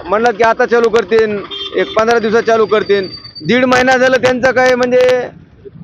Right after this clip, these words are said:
रिस्पॉन्सच येईना झाला. मग त्याच्याबद्दल आम्ही काल निवेदन दिलं आणि निवेदन देऊन आम्ही इथं उपोषणाला बसलात. कोट्यवधीचं म्हणजे इथं आपल्या सरकार, अंबाजोगाईच्या सरकारी हॉस्पिटलला निधी आलेला आहे,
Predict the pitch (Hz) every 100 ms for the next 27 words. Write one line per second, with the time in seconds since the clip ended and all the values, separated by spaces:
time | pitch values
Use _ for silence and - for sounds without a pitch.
0 | - - - 175 226 247 269 277 269 254
1 | 233 202 170 143 135 156 185 202 240 240
2 | 226 254 247 247 254 254 254 254 240 233
3 | 254 247 240 233 220 233 - _ _ _
4 | _ - 160 190 214 208 226 240 247 226
5 | 247 240 240 247 240 240 247 233 247 240
6 | 226 214 185 _ _ _ _ 214 240 269
7 | 277 277 277 294 302 294 - - _ _
8 | - 220 247 247 254 240 220 233 240 233
9 | 240 240 254 - - - - 196 202 220
10 | - - 170 214 226 233 226 220 214 208
11 | 220 208 196 202 208 208 196 170 156 127
12 | - _ _ - 196 240 247 233 226 208
13 | 185 196